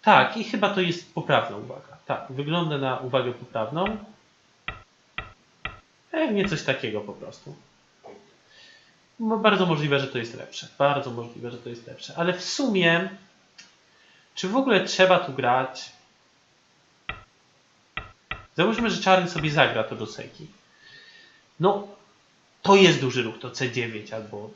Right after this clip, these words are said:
C osiem, ale czy jest większy niż R czternaście? Trudno stwierdzić.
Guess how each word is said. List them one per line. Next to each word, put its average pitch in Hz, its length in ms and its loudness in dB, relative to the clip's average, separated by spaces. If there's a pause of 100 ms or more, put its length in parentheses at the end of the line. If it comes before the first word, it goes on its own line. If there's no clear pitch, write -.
C 113 260 -6
osiem, 110 360 -10
ale 143 220 0
czy 147 220 -6
jest 160 180 2
większy 147 640 2
niż 196 280 -4
R 175 160 2
czternaście? 160 720 -2 (500)
Trudno 143 320 -2
stwierdzić. - 560 -14